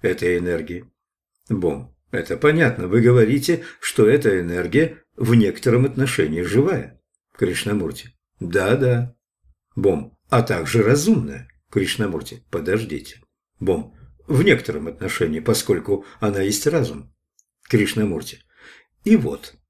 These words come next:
если эта энергия разумна, то почему она позволила человеку двигаться в неверном направлении? Бом. Я думаю, что это могло бы быть частью процесса,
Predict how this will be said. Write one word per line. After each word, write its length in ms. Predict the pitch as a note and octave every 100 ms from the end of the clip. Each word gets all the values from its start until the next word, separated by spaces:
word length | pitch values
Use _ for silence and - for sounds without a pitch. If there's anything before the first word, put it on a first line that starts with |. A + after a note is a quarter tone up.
| _
если 440 | A#2 E3+ G#3+ A#2+
эта 220 | A2 G2 B2
энергия 640 | - D#3 F3 G2 C#2+ D#2
разумна, 560 | D#2 A#2 D3 G2+ - - - - -
то 100 | C3+
почему 560 | F3 E3+ A3 G3+ G#2+
она 380 | E2+ F2 C3 - _
позволила 680 | - C3+ A#2+ G2+ F#2+ G#2+ C#3+
человеку 720 | D3 A#2+ F2+ C#2+ D2 - D#3+ - -
двигаться 600 | G#2+ A2+ G2+ A2+ A#2+ D3
в 60 |
неверном 480 | C#3 D#3 G#2 E2 G2
направлении? 720 | G#2+ A#2 E3+ G#3 E3 A2+ - _ _ _ _ _ _ -
Бом. 500 | F#2+ F#2 F2 C#2 - _ _ _
Я 360 | G2+ E2 E2+ E2+
думаю, 340 | A#2 A#2+ C#3+
что 460 | C#3 - G2 F2 - _ _ -
это 260 | F#2 A2
могло 260 | A#2 B2+ D3
бы 140 | D3+
быть 180 | D3 E3
частью 440 | - F#2+ F#2+ B2
процесса, 800 | A#2+ C#3+ D3 A3 G3 - - -